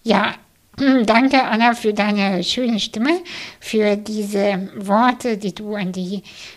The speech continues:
Menschen, die uns zuhören, gerichtet hast. Und, ähm, ja, danke das auch an dich, dass du diese Folge bis hierher ge-, gehört hast. Ich merke, meine Stimme geht schon weg,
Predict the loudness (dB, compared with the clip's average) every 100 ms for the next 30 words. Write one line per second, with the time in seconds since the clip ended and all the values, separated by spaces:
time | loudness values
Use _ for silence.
0 | -2 0 0 -2 -2 0 -2 -4 -4 -2
1 | -2 -2 -4 -6 -8 -8 -6 -4 -2 -2
2 | -6 -8 -8 -6 -8 -10 -20 -20 -20 -20
3 | -20 _ -6 -2 -2 -4 -10 -10 -6 -4
4 | -4 -4 -6 -8 -14 _ -20 _ -4 0
5 | 0 -2 -4 -4 -2 -2 -4 -6 -12 -10
6 | -8 -6 -4 0 -2 -4 -18 -18 -20 -12
7 | -10 -8 -8 -8 -8 -8 -6 -6 -4 -4
8 | -6 -4 -4 -4 -4 -4 -6 -4 -4 -4
9 | -8 -12 -20 _ -20 -20 _ -10 -6 -4
10 | -4 -6 -8 -10 -20 -20 -20 -20 -16 -10
11 | -6 -4 -4 -4 -2 -4 -4 -4 -4 -4
12 | -6 -6 -6 -6